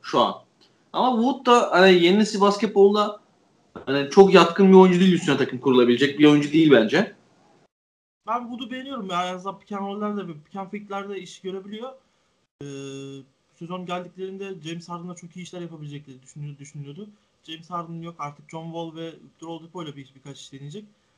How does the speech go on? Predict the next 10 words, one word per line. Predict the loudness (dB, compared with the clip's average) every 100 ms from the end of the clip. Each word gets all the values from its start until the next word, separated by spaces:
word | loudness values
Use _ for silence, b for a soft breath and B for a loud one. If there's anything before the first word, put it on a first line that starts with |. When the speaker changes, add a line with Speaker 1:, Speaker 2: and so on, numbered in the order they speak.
| _ _ -20
Speaker 2:
Ee, | -16
pota | -14 -8
altında | -6 -6 -10 -12 -10 -10
Demarcus | -10 -10 -10 -16 -14
Cousins'la | -12 -10 -12 -8 -8 -10 _
Christian | -20 -16 -16
Wood | -16 -12
iyi | -10
bir | -10
ikili | -12 -14 -18